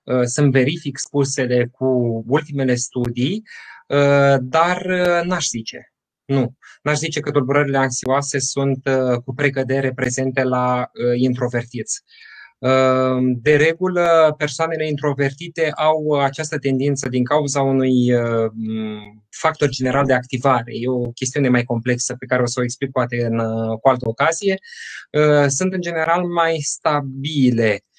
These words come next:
Uh, dar spun în general. Cred că tulburările anxioase,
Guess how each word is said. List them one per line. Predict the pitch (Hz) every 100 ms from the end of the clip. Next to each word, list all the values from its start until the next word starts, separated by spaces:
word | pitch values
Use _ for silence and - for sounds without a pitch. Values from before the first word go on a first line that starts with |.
| - - - -
Uh, | 139 139 131
dar | 160 -
spun | - - 190 190
în | 165 165 170
general. | 147 151 147 139 107 101 -
Cred | 180 202
că | 190
tulburările | 185 175 170 170
anxioase, | 160 151 160 160 151 160 156 156